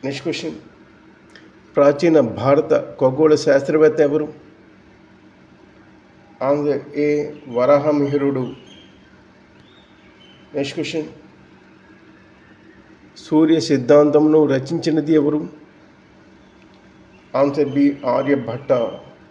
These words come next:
లాస్ట్ క్వశ్చన్, లీలావతి గణిత గ్రంథాన్ని రచించినది ఎవరు? ఆన్సర్ ఏ, భాస్కరాచార్య.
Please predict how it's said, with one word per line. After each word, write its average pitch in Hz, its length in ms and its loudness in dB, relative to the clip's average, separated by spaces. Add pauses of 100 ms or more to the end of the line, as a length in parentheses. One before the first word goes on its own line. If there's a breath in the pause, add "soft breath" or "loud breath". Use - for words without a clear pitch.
(1800)
లాస్ట్ 135 260 -2
క్వశ్చన్, 151 340 -4 (2250)
లీలావతి 156 720 4 (120)
గణిత 139 260 4 (140)
గ్రంథాన్ని 147 560 4
రచించినది 151 680 0
ఎవరు? 143 220 -2 (2250)
ఆన్సర్ 139 280 -4 (180)
ఏ, 143 40 0 (260)
భాస్కరాచార్య. 131 800 -2